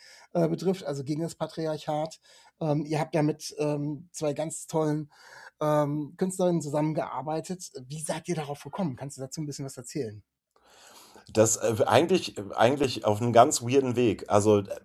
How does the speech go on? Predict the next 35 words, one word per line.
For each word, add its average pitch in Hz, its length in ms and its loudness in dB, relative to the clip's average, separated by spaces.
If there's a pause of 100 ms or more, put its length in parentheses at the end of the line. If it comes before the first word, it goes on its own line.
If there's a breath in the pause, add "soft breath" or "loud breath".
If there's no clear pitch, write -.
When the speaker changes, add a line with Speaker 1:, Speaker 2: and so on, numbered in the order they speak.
(500)
Speaker 2:
irgendwann 151 440 6
haben 131 120 2
wir 127 60 0
dann 120 140 6
gemerkt, 113 480 6
dass 95 180 0
das 98 200 -2
natürlich 101 340 -2
sehr 110 220 6
nah 120 300 8
an 95 120 -2
diesem 101 420 -2
Friedrich 107 380 -6
Merz, 110 320 2
an - 80 -4
diesem 98 240 -4
unsäglichen, 107 880 0
fürchterlichen 101 640 -2
Friedrich 104 420 -8
Merz 107 480 0 (260)
Zitat 104 500 2
ist, - 300 -2
ne? 98 220 0 (360 loud breath)
Äh, 98 120 -2
„Fragt - 300 4
doch 113 100 4
mal 104 160 2
eure 95 160 0
Töchter, 92 340 -4
fragt - 280 -4
doch 85 80 -4
denen 101 200 -2
mal, 82 120 -4
wie's, 78 240 -10
äh, 85 280 0